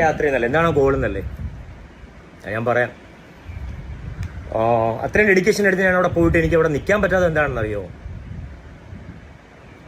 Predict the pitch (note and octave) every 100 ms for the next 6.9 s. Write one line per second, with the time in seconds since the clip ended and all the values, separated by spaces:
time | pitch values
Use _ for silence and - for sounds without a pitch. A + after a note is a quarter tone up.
0 | - - - - - - - - - -
1 | - - - - - - - - - -
2 | - - - C3 D#3+ C3+ A#2+ A2 - -
3 | - - - - - - - B2 C3+ D3
4 | D#3+ D#3 D3 D3 D3 D3+ C#3+ - A#2 C3
5 | B2+ A#2+ B2 - A#2 B2 C3 B2 A2+ -
6 | B2+ - A2 G#2+ A2+ - - A2